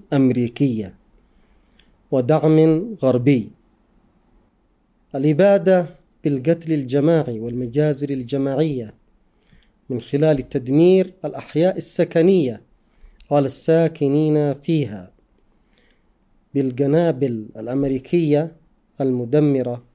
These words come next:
والكبيرة، وبالقتل الشامل للسكان من أطفال ونساء وكبار وصغار،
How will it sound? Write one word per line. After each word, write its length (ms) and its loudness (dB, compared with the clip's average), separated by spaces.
والكبيرة، 720 -6
وبالقتل 540 0
الشامل 640 2
للسكان 760 0
من 160 -8
أطفال 720 -6
ونساء 760 -10
وكبار 720 -6
وصغار، 680 -4